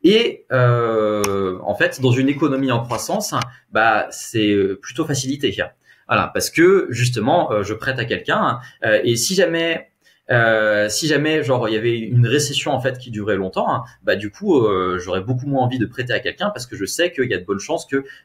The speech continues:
euh, qu'il rembourse pas plus. Voilà. Et notamment, euh, c'est lié également au, au taux d'intérêt, hein, parce que les taux d'intérêt,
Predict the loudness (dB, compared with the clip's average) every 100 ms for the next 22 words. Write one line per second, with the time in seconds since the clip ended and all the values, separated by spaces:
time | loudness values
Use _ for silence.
0 | -4 -4 0 -2 -2 -4 -2 -4 -4 -6
1 | -8 _ _ -2 -2 -8 -6 -8 -8 _
2 | -20 -20 -2 -2 0 2 4 4 2 2
3 | 0 0 2 4 2 0 -4 0 0 2
4 | 0 0 -2 -2 -4 0 2 2 0 -2
5 | -2 -4 -8 -2 0 0 0 2 2 0
6 | -2 -2